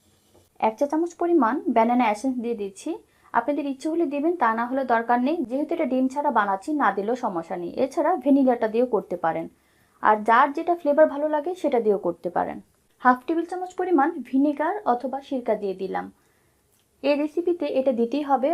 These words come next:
অথবা লেবু রস দিয়ে দিতে পারেন এক চা চামচের মতো। তাহলে কি হবে, বেকিং পাউডার, বেকিং সোডা এবং ভিনেগার তিনটা একত্র মিলে সুন্দরভাবে কেকটা ফুলতে সহায়তা করে, যেহেতু এখানে আমরা ডিম ব্যবহার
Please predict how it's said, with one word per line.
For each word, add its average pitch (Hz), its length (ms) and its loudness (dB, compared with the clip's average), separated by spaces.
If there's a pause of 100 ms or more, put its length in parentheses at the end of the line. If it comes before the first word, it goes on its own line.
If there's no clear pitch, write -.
(140)
অথবা 240 360 0 (140)
লেবু 269 200 2
রস 220 260 2
দিয়ে 208 180 4
দিতে 190 240 -2
পারেন 165 200 -2 (360)
এক 214 180 6
চা 214 120 -4
চামচের 214 420 -4
মতো। 196 200 -4 (580)
তাহলে 339 260 8 (100)
কি 339 160 6
হবে, 285 240 4 (340)
বেকিং 240 220 4 (100)
পাউডার, 254 340 6
বেকিং 214 220 2 (120)
সোডা 240 260 0 (100)
এবং 233 100 -4 (120)
ভিনেগার 226 440 0 (140)
তিনটা 277 260 4
একত্র 247 280 -4 (120)
মিলে 233 200 -2 (100)
সুন্দরভাবে 233 500 -4 (100)
কেকটা 214 320 -6
ফুলতে 262 280 -2 (100)
সহায়তা 180 420 -2
করে, 180 180 -4 (340)
যেহেতু 294 240 -2 (100)
এখানে 277 220 2 (100)
আমরা 220 140 -2 (140)
ডিম 247 200 2
ব্যবহার 208 260 0